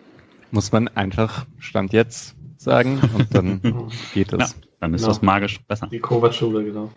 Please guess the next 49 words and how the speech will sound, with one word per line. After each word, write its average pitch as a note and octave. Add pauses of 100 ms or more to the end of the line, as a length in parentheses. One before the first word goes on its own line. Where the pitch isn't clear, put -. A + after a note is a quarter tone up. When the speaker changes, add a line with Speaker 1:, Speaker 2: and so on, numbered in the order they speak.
(420)
Speaker 2:
Ja, F#2+
Speaker 3:
Ja, A2
Speaker 2:
sind B2
halt B2+
Speaker 3:
und A#2
Speaker 2:
auch G2+
alte G#2+
Speaker 3:
das F#2
Speaker 2:
Wunden F#2+
aufgegangen, D#2+
ne? F2
Speaker 3:
Ja. -
Ich A2+
meine, B2+
Doppelmoral B2+
gibt's -
auf G#2+ (180)
beiden A#2+
Seiten. A#2
Also G#2
bei -
Gladbach B2
sind's A#2
auch -
ähnliche, A#2+
die A2
sich A#2
über A2+
Speaker 2:
Ja. A2+
Speaker 3:
Rosa B2+
aufgeregt A#2+
haben, A2+
die A2+
sich G#2+
jetzt A2+
über A2+
Hütte C3+
gefreut B2+
haben A#2
und A2+
meinten, A2+
die A2+
Frankfurter A#2
sollen A2
mal G#2+
nicht A2
so A#2+
machen. C3+
<laughs> -